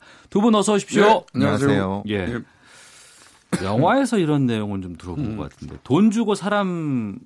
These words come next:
Speaker 1: 목숨
Speaker 2: 네.
Speaker 1: 빼앗는 거를 살인 청부라고 하잖아요.
Speaker 2: 네.
Speaker 1: 근데 이번에 살인 청부업자에게 실제로 살인을 의뢰한 여성이 경찰에 붙잡혔는데, 이 여성이 살인 청부한 사람이, 대상이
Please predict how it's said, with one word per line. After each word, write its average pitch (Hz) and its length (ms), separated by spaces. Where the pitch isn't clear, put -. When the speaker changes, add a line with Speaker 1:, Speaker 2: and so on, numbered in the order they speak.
Speaker 1:
목숨 135 380
Speaker 2:
네. 135 60
Speaker 1:
빼앗는 131 480
거를 107 300
살인 208 280
청부라고 117 440
하잖아요. 82 460
Speaker 2:
네. 107 260
Speaker 1:
근데 143 180
이번에 143 360
살인 220 400
청부업자에게 226 880
실제로 151 440
살인을 170 480
의뢰한 147 520
여성이 117 480
경찰에 101 460
붙잡혔는데, 80 960
이 170 160
여성이 160 560
살인 175 320
청부한 151 800
사람이, 131 540
대상이 123 640